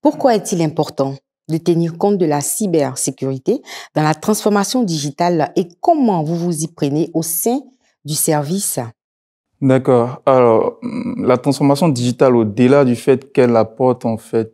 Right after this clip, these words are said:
Speaker 2: euh, une valeur métier, ce qu'elle permet de rehausser, euh, le chiffre d'affaires, euh, des, des différentes organisations, il faut, euh, noter également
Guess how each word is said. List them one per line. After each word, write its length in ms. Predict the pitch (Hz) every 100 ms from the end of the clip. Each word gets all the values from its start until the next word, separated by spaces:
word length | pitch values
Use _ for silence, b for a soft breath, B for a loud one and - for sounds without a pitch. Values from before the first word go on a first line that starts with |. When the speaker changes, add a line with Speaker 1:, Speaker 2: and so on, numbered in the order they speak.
| _ 120
Speaker 2:
euh, 520 | 107 104 101 101 107 107 - - _ _
une 180 | 120 113
valeur 300 | 107 110 117
métier, 480 | 117 107 - 147 180 _ _
ce 80 | -
qu'elle 160 | 113 -
permet 260 | 110 110
de 120 | 107
rehausser, 680 | 107 107 107 - - 113 113
euh, 360 | 101 98 95 92
le 40 |
chiffre 280 | - 113 101
d'affaires, 640 | 101 - 107 104 104 98
euh, 160 | 95 -
des, 320 | 95 95 92
des 160 | 95 92
différentes 420 | 98 - 101 98
organisations, 680 | 95 92 92 92 95 - 135 b b b b _ 110
il 80 |
faut, 480 | 107 117 117 117 110
euh, 80 | 104
noter 320 | 107 113 127
également 420 | 117 110 110 117